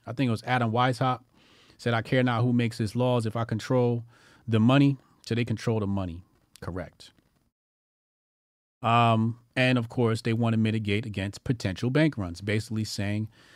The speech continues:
"We don't have the money and we don't want people coming to ask for their money back." That's what this means. Mitigates against potential bank runs is basically saying not allowing people to get their money back.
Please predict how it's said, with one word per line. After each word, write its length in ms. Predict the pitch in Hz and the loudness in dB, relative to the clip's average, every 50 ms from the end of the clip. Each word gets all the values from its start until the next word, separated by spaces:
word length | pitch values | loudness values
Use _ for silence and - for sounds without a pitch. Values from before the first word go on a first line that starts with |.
| - - - _ _ _ _ _ _ - | -20 -20 -20 _ _ _ _ _ _ 0
"We 140 | 113 151 214 | 2 4 6
don't 220 | 254 240 214 156 | 6 4 4 2
have 280 | 135 175 185 180 160 147 | 2 2 4 4 4 4
the 80 | 160 | 4
money 460 | 143 147 165 185 185 160 139 139 117 117 | 4 6 6 6 6 6 6 4 4 2
and 100 | 127 131 | 2 2
we 140 | 151 185 | 4 4
don't 240 | 208 190 180 147 123 | 4 4 4 4 4
want 260 | 147 156 165 170 - | 4 4 4 2 0
people 380 | - - 170 165 - 151 143 127 | 2 2 2 2 2 0 -2 0
coming 360 | - - 156 147 147 143 139 127 | 0 0 2 2 2 2 2 0
to 140 | 120 - | -2 0
ask 240 | 135 135 135 135 - | 0 2 2 2 0
for 140 | - - 123 | -2 -2 0
their 180 | 113 117 113 110 | 2 2 2 2
money 280 | 110 117 120 117 107 | 4 4 4 2 2
back." 400 | 101 95 90 85 78 - - - - _ _ | 0 -2 -6 -8 -10 -14 -20 -20 -20 _ _
That's 240 | - 123 135 143 - | -2 0 0 2 2
what 140 | 143 120 117 | 0 0 0
this 200 | 123 120 117 - | 0 0 0 0
means. 340 | 120 110 104 92 87 - - | 0 0 0 0 -2 -2 0
Mitigates 520 | 110 117 127 131 120 123 123 123 117 - | 0 2 2 2 2 0 0 0 -2 -2
against 260 | 113 107 120 117 107 | -4 -2 -2 -2 -4
potential 380 | - 117 110 - 123 113 - 110 | -4 -6 -4 -4 -4 -4 -4 -4
bank 260 | 104 117 120 120 117 | -2 -2 -2 -2 0
runs 260 | 127 135 139 139 127 110 | 0 0 2 0 0 0
is 200 | 113 113 101 98 | -2 -2 -2 0
basically 460 | 98 131 143 139 120 131 135 131 120 | 2 2 2 2 2 0 0 -2 -2
saying 440 | 113 - 127 123 120 117 113 107 110 | -2 0 0 0 2 2 2 2 2
not 200 | 120 131 135 131 | 2 2 2 2
allowing 400 | 131 127 123 120 120 120 117 110 | 2 0 0 0 0 0 -2 -2
people 260 | - 117 110 - 107 | -2 -4 -4 -4 -6
to 80 | 104 104 | -6 -4
get 200 | 101 107 101 107 | -4 -6 -4 -4
their 100 | 104 98 | -4 -4
money 240 | 95 92 87 85 | -4 -4 -6 -8
back. 340 | 78 80 80 82 _ - - | -10 -12 -16 -18 _ -20 -20